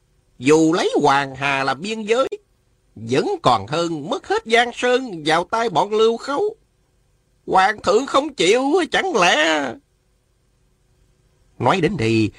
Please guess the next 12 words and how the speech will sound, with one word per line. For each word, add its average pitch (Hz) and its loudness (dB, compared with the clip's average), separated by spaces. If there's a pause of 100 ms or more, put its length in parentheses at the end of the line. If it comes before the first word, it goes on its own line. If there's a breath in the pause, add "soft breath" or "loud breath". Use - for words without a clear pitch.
(200 soft breath)
đột 131 2
nhiên 170 0 (100)
hắn 240 -6
cười 110 2
ha 85 -10
hả 113 -4
rồi 107 0
tiếp: 185 -6 (2500)
"Hồng 143 0
lão 147 0
đệ 165 0
à, 107 -4